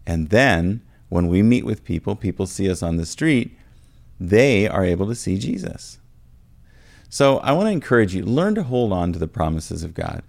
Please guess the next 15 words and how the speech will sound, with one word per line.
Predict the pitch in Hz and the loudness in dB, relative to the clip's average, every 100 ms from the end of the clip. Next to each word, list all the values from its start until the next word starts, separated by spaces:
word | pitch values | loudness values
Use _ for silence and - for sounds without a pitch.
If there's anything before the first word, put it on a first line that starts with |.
| - - - | -20 -14 -4
Don't | 120 | -2
let | 151 139 | 0 -2
go | - 92 82 - - - | 0 0 0 -6 -18 -12
until | 98 90 - 92 | -6 -4 0 2
it | 92 90 | 2 0
is | 87 | 0
in | 87 85 | 0 0
your | 82 | -2
hand. | 85 82 85 - - - - | -2 -2 -4 -10 -18 -16 0
Know | 101 131 151 | 4 4 4
that | 127 | 2
his | 113 92 | 0 -2
promises | - 90 92 87 85 85 | -2 0 0 -2 -4 -4
are | 82 | -6
true. | - 92 - - | -6 -8 -8 -10